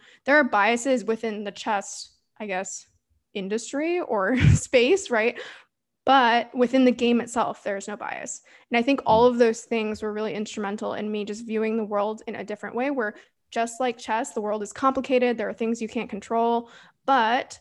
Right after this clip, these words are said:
Speaker 1: there are things you can control. And if you really put in, um, regimented effort, you will see yourself advancing no matter what.
Speaker 2: Yeah, that's interesting. I, I thought it was interesting that there's, there's kind of a, um, a dichotomy of, like, once you're in the game,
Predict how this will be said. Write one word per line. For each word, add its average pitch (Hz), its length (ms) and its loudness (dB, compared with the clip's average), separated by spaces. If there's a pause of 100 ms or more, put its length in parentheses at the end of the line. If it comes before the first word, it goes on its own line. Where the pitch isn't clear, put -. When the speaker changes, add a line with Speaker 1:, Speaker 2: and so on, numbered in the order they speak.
(120)
Speaker 1:
there 226 200 -2
are 220 60 -2
things 226 260 -6
you 220 60 -12
can 226 240 -8
control. 214 400 -10
And 196 140 -12
if 196 100 -18
you 202 140 -12
really 214 260 -6
put - 260 -8
in, 196 300 -10 (360)
um, 202 380 -6 (100)
regimented 220 680 -4
effort, 240 640 0 (260)
you 226 200 -2
will 214 460 -2 (160)
see - 180 -12
yourself 202 380 -4
advancing 196 640 -8 (400)
no 240 120 0
matter 190 260 -2
what. - 320 -6 (720)
Speaker 2:
Yeah, 90 320 4
that's - 180 -8
interesting. 95 500 -6 (220)
I, 117 200 2
I - 20 -2
thought 135 160 4
it - 20 6
was 110 120 0
interesting 110 340 -2
that 101 120 0
there's, 90 400 -4
there's 92 140 -4
kind 107 180 -2
of 95 120 -2
a, 92 240 0
um, 82 280 -6 (440)
a - 60 -6
dichotomy 87 760 -2
of, 80 180 -6
like, 82 280 -4
once 113 180 0
you're 123 120 4
in 101 260 0
the 92 60 2
game, 90 440 0